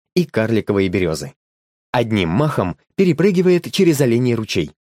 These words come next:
Как-никак мать Жуля была отличной борзой. И вот уже до сопки рукой подать. А в конце лета солнце торопливое. Оно показалось на горизонте, не дождавшись, когда уйдет луна. Прошлось лучами по варничной сопке,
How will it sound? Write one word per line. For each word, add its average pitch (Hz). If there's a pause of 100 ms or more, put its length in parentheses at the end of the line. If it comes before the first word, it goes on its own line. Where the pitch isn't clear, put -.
(280)
Как-никак 160
мать 87
Жуля 151
была 104
отличной 98
борзой. 85 (420)
И 98
вот 147
уже 113
до 87
сопки 160
рукой 110
подать. - (760)
А 107
в -
конце 98
лета 143
солнце 131
торопливое. 101 (400)
Оно 190
показалось 151
на 120
горизонте, 120
не 127
дождавшись, 110
когда 101
уйдет 87
луна. 92 (580)
Прошлось 170
лучами 143
по 117
варничной 117
сопке, 147